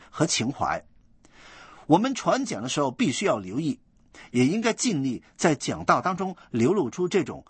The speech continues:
快乐的气氛。想象一个神情严肃的讲道的人，以学者一样的口吻，分析诗篇当中的句子结构，然后呢，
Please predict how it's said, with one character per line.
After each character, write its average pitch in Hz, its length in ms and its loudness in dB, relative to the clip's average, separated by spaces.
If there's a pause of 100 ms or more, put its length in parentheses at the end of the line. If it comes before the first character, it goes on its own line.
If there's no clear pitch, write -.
快 226 240 2
乐 127 180 -6
的 82 100 -10
气 - 200 0
氛。 - 180 -10 (1080)
想 160 180 6
象 233 160 -2
一 226 100 -4
个 190 200 0 (160)
神 208 280 2
情 202 260 -4
严 170 240 0
肃 220 200 -2
的 139 120 0
讲 92 280 -6
道 220 160 4
的 123 120 -6
人， 120 380 -4 (240)
以 113 200 2
学 160 420 0
者 104 220 -10
一 113 140 -4
样 208 220 2
的 214 80 -12
口 - 240 -6
吻， 202 240 2 (500)
分 220 300 2
析 208 240 -4
诗 - 180 -2
篇 196 280 -4
当 196 220 2
中 196 180 -8
的 135 120 0
句 226 240 0
子 - 160 -10
结 107 200 -4
构， 131 320 2 (180)
然 113 160 2
后 160 180 2
呢， 120 200 -6